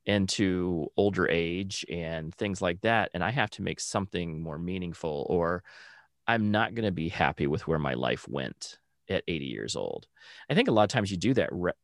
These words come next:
that reflection where you're like, that retrospective where you're like, "This wasn't what I wanted to have happen." Some of it was kid, stupid kid mistakes,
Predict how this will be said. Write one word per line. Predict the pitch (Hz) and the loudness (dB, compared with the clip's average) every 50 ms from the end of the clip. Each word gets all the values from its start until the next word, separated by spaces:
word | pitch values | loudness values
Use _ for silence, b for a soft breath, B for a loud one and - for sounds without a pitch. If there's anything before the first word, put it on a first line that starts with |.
| - | -12
that | 101 92 98 92 82 76 - - - - _ _ _ _ _ _ _ - - - - - | -8 -4 -2 0 0 0 -2 -6 -10 -20 _ _ _ _ _ _ _ -20 -20 -20 -16 -10
reflection | 92 92 90 - - 107 98 - - - - 67 53 57 78 98 - _ - - _ | -10 -10 -8 -6 -4 -4 -4 -4 -4 -6 -6 -6 -8 -8 -10 -14 -16 _ -20 -20 _
where | - - 92 90 | -10 -4 -4 -2
you're | 87 82 80 85 | -2 -2 -4 -4
like, | 82 85 82 78 78 78 - - _ _ _ - | -4 -4 -6 -6 -6 -8 -10 -16 _ _ _ -2
that | 101 98 - | 0 0 2
retrospective | 87 98 101 - - - - - - - 104 - - - 92 67 80 - | 4 2 2 2 2 -2 -2 0 2 2 2 2 2 2 2 2 2 0
where | 85 82 87 80 | 0 2 2 2
you're | 80 80 82 | 2 0 0
like, | 80 73 - _ - _ - | -2 -2 -4 _ -16 _ -16
"This | 92 101 110 113 113 - - - - - B B B B B B B B B B - - | -10 -2 2 2 2 2 0 -4 -6 -10 B B B B B B B B B B -18 -12
wasn't | - 98 92 92 101 104 104 107 127 - | -8 -4 0 6 8 8 8 8 6 4
what | 92 98 98 | 4 4 4
I | 95 90 | 2 2
wanted | 87 92 87 85 82 | 0 -2 -4 -4 -4
to | 82 87 | -4 -4
have | 82 76 | -2 0
happen." | - - 67 62 - - 71 73 85 95 | 2 2 2 2 0 -4 -6 -6 -4 -2
Some | - - 135 | 2 4 4
of | 135 123 | 4 4
it | 110 | 2
was | 78 95 - | 0 -2 -2
kid, | - - - - - | -4 -4 -4 -4 -4
stupid | - - 117 - 85 78 | -2 -2 -2 -2 -2 -4
kid | - - - 107 | -2 -2 0 0
mistakes, | 98 87 - - - 71 60 57 - - - - - - | 0 -2 -2 -2 -2 0 -2 -2 -4 -6 -10 -10 -10 -12